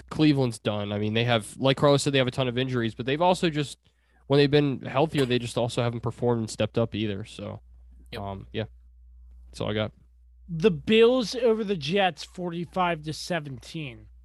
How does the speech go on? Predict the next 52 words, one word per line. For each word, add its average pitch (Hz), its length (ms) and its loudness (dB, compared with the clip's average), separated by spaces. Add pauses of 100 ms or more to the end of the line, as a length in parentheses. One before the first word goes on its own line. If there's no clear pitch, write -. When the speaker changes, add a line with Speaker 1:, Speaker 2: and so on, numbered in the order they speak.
(140)
Speaker 1:
Skip. - 260 -8
Speaker 2:
Who 101 60 -4
cares? 107 460 -14 (180)
Speaker 1:
Just - 260 -10
Speaker 3:
All 254 120 2
right. 247 280 -2
Speaker 1:
skip. - 160 -14
I 107 40 -6
mean, 104 400 -8 (240)
Bills 139 680 4 (1500)
just - 200 -4
laid 113 240 0
the 208 60 4
Speaker 2:
Bills 233 160 4
did 202 80 0
Speaker 1:
lumber. 214 140 2
Speaker 2:
what 175 80 -4
the 165 60 -8
Bills 151 260 -4
needed 123 240 -8
to 107 80 -10
do. 90 160 -14 (280)
<laughs> - 280 -16
Speaker 1:
And 151 140 4
by 196 140 6
the 185 60 6
way, 175 140 6
Mike 160 300 4
White 139 360 4 (100)
is 123 240 2
a 110 60 0 (220)
dope. 107 320 2 (680)
A 131 80 2
dope 135 380 4
for 135 120 4
saying 131 260 2
he 123 60 0
should 135 140 -2
have 131 60 2
been 127 80 0
the 117 80 0
first - 280 -4
overall 113 300 2
pick 117 300 0
after 113 240 0
one 110 240 0
week. 104 240 -2 (260)
I, 180 200 4 (1200)
you 165 120 -2
know 190 100 8
what? 202 360 6
Karma. 135 540 2